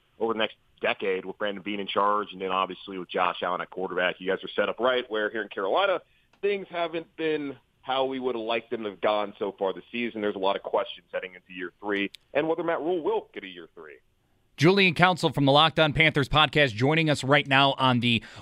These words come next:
Speaker 2: West Her Hotline here on W G R. All right, Julian, let's get into this and, and get some thoughts on the Panthers because, uh, I looked at the Panthers at the start of the season as one of those teams, honestly,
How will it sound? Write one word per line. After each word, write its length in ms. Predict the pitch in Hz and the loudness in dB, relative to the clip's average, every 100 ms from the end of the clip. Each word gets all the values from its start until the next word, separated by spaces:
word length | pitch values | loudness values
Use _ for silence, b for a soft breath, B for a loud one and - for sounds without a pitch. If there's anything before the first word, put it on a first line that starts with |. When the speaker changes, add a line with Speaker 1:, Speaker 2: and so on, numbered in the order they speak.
| 120 | 2
Speaker 2:
West 380 | 135 147 - | 4 4 2
Her 260 | 135 143 120 | 2 4 6
Hotline 520 | 113 135 135 123 117 | 6 4 4 2 2
here 280 | 107 131 131 | 2 2 2
on 260 | 131 127 117 | 4 2 4
W 360 | 123 117 110 107 | 4 2 2 0
G 220 | 120 123 | 4 6
R. 160 | 120 - | 6 8
All 80 | |
right, 140 | 277 160 | 6 6
Julian, 360 | 190 180 185 - B B | 2 2 0 -2 B B
let's 480 | 147 175 233 269 - | 0 6 8 6 2
get 180 | 190 220 | 2 4
into 300 | 220 208 196 | 4 2 2
this 280 | 196 175 190 | 2 2 2
and, 160 | 170 | 0
and 180 | 175 156 | 2 4
get 160 | 202 - | 6 4
some 180 | 190 185 | 2 0
thoughts 400 | - 175 170 - | 4 6 4 2
on 180 | 165 165 | 0 0
the 80 | 156 | 0
Panthers 500 | - 160 160 143 120 | 4 4 6 2 2
because, 480 | 135 156 151 147 - B B B | 0 4 6 4 0 B B B
uh, 180 | 165 147 - | 2 4 6
I 80 | |
looked 400 | 180 180 302 - | 4 6 4 4
at 80 | 349 | -2
the 60 | 247 | 2
Panthers 540 | 214 247 240 247 208 | 4 4 4 0 -2
at 60 | 175 | -2
the 80 | 156 | 0
start 280 | - 185 | 6 6
of 40 | 214 | 6
the 80 | 233 | -2
season 480 | - 196 170 185 170 | -2 -2 0 0 2
as 200 | 156 127 | 2 4
one 160 | 151 233 | 4 6
of 60 | |
those 220 | 226 220 | 6 2
teams, 360 | - 180 180 170 | -2 -2 0 4
honestly, 640 | 151 156 147 147 151 139 | 4 4 0 0 2 2